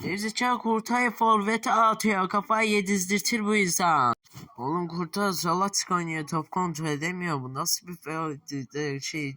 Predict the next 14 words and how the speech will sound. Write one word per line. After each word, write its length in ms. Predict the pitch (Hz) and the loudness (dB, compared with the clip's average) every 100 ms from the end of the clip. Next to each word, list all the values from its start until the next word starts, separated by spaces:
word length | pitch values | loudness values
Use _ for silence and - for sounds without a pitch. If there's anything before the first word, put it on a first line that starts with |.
| - | -6
başkanlığa 720 | 135 131 - 131 127 127 131 | -6 -6 -10 -10 -10 -10 -10
koyduk 400 | - 135 120 127 117 | -8 -8 -8 -12 -12
bunu. 300 | 120 110 - _ _ _ _ _ _ - - - - _ _ _ - | -8 -8 -10 _ _ _ _ _ _ -20 -20 -20 -20 _ _ _ -8
Altı 400 | 139 151 131 - | -4 -2 -4 -10
sıfır 200 | - 123 | -8 -6
yendik 500 | 131 123 113 107 - | -4 -4 -6 -10 -12
maçı. 280 | 92 - - 98 _ _ _ _ _ _ _ 254 _ _ _ _ _ _ - | -12 -10 -12 -16 _ _ _ _ _ _ _ _ _ _ _ _ _ _ -12
Benim 400 | 104 156 123 - _ _ - | -8 -6 -6 -10 _ _ -16
yani 340 | - 160 143 - - - - - | -10 -8 -10 -12 -18 -18 -20 -8
dö-, 440 | 151 175 135 135 | -4 -2 -4 -6
dört 240 | 143 170 - | -4 -6 -4
tane 320 | 160 139 135 | -4 -2 -4
gol 200 | 131 143 | -4 -2
attım. 560 | 139 120 - 107 131 | 0 -2 -6 -8 -8